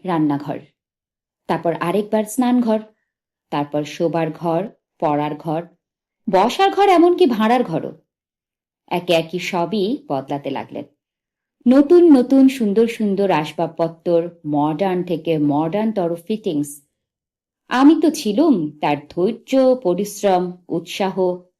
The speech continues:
কল্পনাশক্তি, রুচি এবং কেরামতিতে সদা বিমুগ্ধ। উন্নতিশীলা কল্পনাপ্রবণ মহিলাটি শেষ পর্যন্ত স্বামীর ঘরটাও বদল করে ফেললেন। আরেকটা বিয়ে করে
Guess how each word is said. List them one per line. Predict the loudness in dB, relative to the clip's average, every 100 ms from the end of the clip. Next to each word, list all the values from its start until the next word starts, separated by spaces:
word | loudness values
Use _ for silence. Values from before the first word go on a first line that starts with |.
| _ _
কল্পনাশক্তি, | 2 2 2 0 0 0 0 2 4
রুচি | 2 0 0 0
এবং | 2 2 0 -4 -6
কেরামতিতে | 0 2 2 -2 -4 -2 0 0 -4 _ _
সদা | -14 -4 -2 0 0 0
বিমুগ্ধ। | 0 0 0 -4 -8 -12 -12 _ _ _ _ _ _ _ _ _ _ _ _ _ _ _ _ _ _ 2
উন্নতিশীলা | 2 2 2 0 2 2
কল্পনাপ্রবণ | 2 0 2 0 0 0 0 0
মহিলাটি | 0 0 0 -2 -2 -2 -4 -8 _ _
শেষ | -6 -2 -2 0
পর্যন্ত | -2 0 0 0 0 -2 -10 _
স্বামীর | -14 -6 -2 0 0 -2 0
ঘরটাও | -2 0 2 2 4
বদল | 2 2 2
করে | 2 2
ফেললেন। | 2 2 0 -4 -10 _ _ _ _
আরেকটা | -4 -4 -4 -4 -4
বিয়ে | -4 0 0
করে | 2 2 2